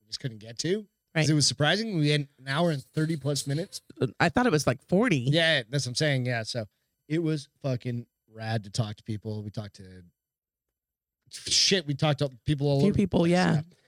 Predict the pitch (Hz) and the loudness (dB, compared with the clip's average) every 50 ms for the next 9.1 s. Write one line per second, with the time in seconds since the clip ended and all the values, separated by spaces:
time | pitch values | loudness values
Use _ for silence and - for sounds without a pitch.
0 | _ _ _ - - - 165 160 151 147 147 147 147 127 - - _ 110 107 101 | _ _ _ -4 0 2 2 4 4 4 4 4 2 0 -2 -4 _ -12 -8 -6
1 | - - 95 92 - _ _ _ _ _ _ _ _ - 190 185 180 175 170 160 | -6 -6 -8 -10 -18 _ _ _ _ _ _ _ _ 2 2 4 4 4 4 4
2 | 151 143 135 131 - _ _ _ _ _ _ _ _ _ _ _ _ _ - 131 | 4 4 2 0 -2 _ _ _ _ _ _ _ _ _ _ _ _ _ -2 0
3 | 127 120 113 101 92 87 - - - _ _ - - - 185 175 175 165 156 151 | 2 2 0 0 -4 -8 -14 -20 -20 _ _ 0 2 4 4 6 6 6 6 4
4 | 151 160 - _ _ _ _ _ _ _ _ - 185 208 214 269 233 311 311 302 | 4 2 0 _ _ _ _ _ _ _ _ 2 4 4 4 4 4 4 4 4
5 | 285 254 208 180 170 170 180 214 262 294 277 226 170 151 139 139 151 165 196 220 | 4 4 4 4 4 4 4 4 4 4 4 4 4 4 4 4 4 4 2 2
6 | 220 - _ _ _ _ _ _ - - - 156 170 185 190 180 170 - 196 220 | 0 -2 _ _ _ _ _ _ -12 -4 0 2 2 4 2 0 0 0 0 2
7 | 214 208 185 180 170 175 170 175 220 220 190 190 180 180 180 170 151 196 220 202 | 2 4 4 4 4 4 2 2 0 0 2 2 2 4 2 2 2 2 2 2
8 | 165 156 - _ - 170 202 220 226 220 196 156 131 113 - - - - - - | 2 0 -4 _ -4 0 0 2 4 4 4 2 0 -2 -6 -10 -20 -20 -20 -20
9 | - _ | -20 _